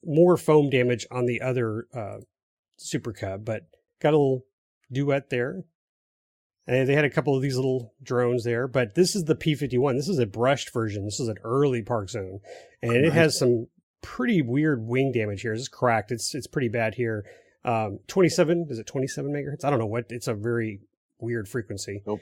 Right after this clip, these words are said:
Speaker 2: Park Zone.
Speaker 1: But I'm like, I might, might be able to play with that. And Ryan was like, "Dad, come on, let's convert this." So, you know, it's, again, a gear brush motor, but we'll take a look at it. But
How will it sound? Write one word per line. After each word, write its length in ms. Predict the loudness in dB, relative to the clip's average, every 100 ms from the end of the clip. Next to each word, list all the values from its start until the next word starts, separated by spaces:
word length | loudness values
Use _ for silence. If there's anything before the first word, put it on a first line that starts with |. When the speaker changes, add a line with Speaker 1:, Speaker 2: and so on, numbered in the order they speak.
| -8
Speaker 2:
Park 200 | -10 -4
Zone. 100 | 0
Speaker 1:
But 160 | 0 2
I'm 140 | 4
like, 240 | 6 4 2
I 100 | 0
might, 260 | 4 2 0 _ _ _
might 100 | -6 0
be 60 |
able 140 | 0 0
to 40 |
play 120 | -2
with 100 | -2
that. 180 | 0 0
And 200 | 2 2
Ryan 240 | 2 4 4
was 140 | 4
like, 180 | -2 0
"Dad, 220 | 0 0
come 100 | 0
on, 120 | 0
let's 120 | 0 -4
convert 360 | -4 -2 -2
this." 180 | -6 -10
So, 280 | -10 -10 -14 -18 _
you 80 | -10
know, 120 | -8 -2
it's, 400 | -2 -2 -10 -12
again, 220 | -8 -4 -4
a 40 |
gear 220 | -2 -2
brush 300 | -2 -4 -6 -8
motor, 260 | -8 -10
but 200 | -12 -16 -20 _ _ _ -4
we'll 100 | 0
take 180 | 0 0
a 40 |
look 200 | -2 -2
at 120 | -4
it. 160 | -6 -6
But 180 | -6